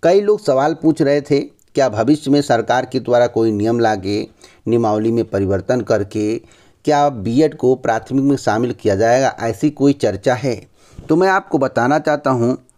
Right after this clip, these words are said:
वर्तमान में ऐसी कोई चर्चा नहीं है जिससे बीएड को प्राथमिक शिक्षक भर्ती में शामिल किया जाए।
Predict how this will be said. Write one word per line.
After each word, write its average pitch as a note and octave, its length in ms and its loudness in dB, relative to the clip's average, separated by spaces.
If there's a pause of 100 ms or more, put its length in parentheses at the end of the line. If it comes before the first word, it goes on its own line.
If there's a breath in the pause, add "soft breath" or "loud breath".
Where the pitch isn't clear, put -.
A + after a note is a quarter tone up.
वर्तमान C3+ 560 0
में E3 120 2 (140)
ऐसी B2 300 -2
कोई D#3 300 2
चर्चा D3 440 -2
नहीं E3+ 200 2
है A#2+ 240 -2 (420 soft breath)
जिससे B2 580 -2 (400)
बीएड C#3+ 500 0
को E3+ 120 0
प्राथमिक C3+ 500 0
शिक्षक A2+ 280 -6
भर्ती G2+ 380 0
में C3+ 100 4
शामिल F#2+ 360 -4
किया F2 220 -6
जाए। - 200 -12